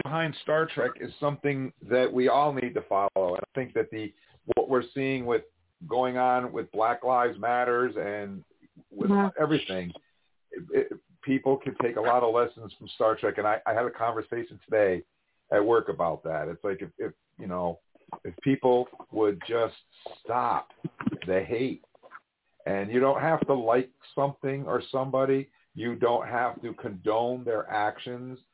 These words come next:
Speaker 1: of what they're doing. You don't even have to like it,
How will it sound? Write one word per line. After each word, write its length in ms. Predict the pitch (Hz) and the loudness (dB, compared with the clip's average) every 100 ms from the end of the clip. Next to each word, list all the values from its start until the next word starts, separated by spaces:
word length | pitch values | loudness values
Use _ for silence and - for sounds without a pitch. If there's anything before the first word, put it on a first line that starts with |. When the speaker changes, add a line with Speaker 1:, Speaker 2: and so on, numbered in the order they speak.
| _ _ - | _ _ -8
Speaker 1:
of 240 | 73 92 | 0 2
what 200 | 104 117 | 4 4
they're 140 | 117 107 | 2 2
doing. 520 | 92 110 120 127 127 _ - | 0 -4 -4 -6 -8 _ -4
You 80 | 120 | 0
don't 160 | 127 | 2
even 200 | 127 127 | 2 2
have 260 | 120 135 139 | 0 -2 0
to 60 | 123 | 0
like 360 | 120 139 147 | 2 2 2
it, 220 | 101 90 | 0 -2